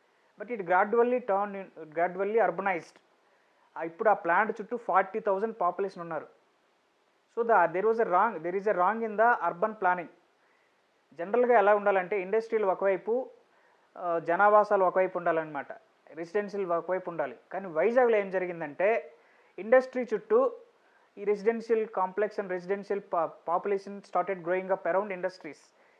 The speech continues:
ఇలా ఇది, this is a wrong way of urban planning. దీనివలన ఏమైనా ఇన్సిడెంట్ జరిగితే results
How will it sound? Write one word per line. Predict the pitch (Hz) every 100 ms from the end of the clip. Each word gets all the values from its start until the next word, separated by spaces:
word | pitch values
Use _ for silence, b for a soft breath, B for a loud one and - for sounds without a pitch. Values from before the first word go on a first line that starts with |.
| b
ఇలా | 156 180 196
ఇది, | 170 170 196
this | 180 220 214
is |
a | 208 254 247 - b b b b b -
wrong | 160 214 254 226
way | 214 220
of | 294 - - _ 175
urban | 190 226
planning. | 208 190 185 123 _ _ 151
దీనివలన | 156 226 247 233 202 196 240 466 - b b _
ఏమైనా | 143 180 214 190
ఇన్సిడెంట్ | 202 196 220
జరిగితే | 190 185 170 202 220 226 - b b b b b _ _
results | 170 220 226